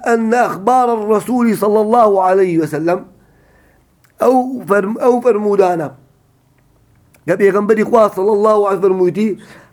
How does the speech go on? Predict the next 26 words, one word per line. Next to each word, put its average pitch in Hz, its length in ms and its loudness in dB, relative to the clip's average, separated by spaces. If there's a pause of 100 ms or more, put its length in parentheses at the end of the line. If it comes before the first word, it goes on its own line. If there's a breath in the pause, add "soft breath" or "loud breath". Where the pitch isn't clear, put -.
"قد 202 220 0
صحت - 760 -2
في 208 300 -4
أهل 202 320 0
زماننا". 202 840 -2 (800 soft breath)
راس 214 320 2
درس 196 260 -2
أو 180 200 0
زو-، 208 220 4
أو 226 140 2
باسي 220 360 2
خوي 262 260 0
دكا 214 440 2 (260 loud breath)
كتمشى 202 460 0
دكين 220 400 -2 (300)
لا، 190 420 0 (420 loud breath)
آه، 175 460 0
صالي 226 640 0 (300 loud breath)
سيصد 226 420 0
وشتا 220 400 0
وعبد 269 360 -2 (140)
وفاتي 175 340 0
كرديا. 147 360 -6 (680)
أول 233 380 2
شيء 254 640 -2 (100)
لساوما 202 600 0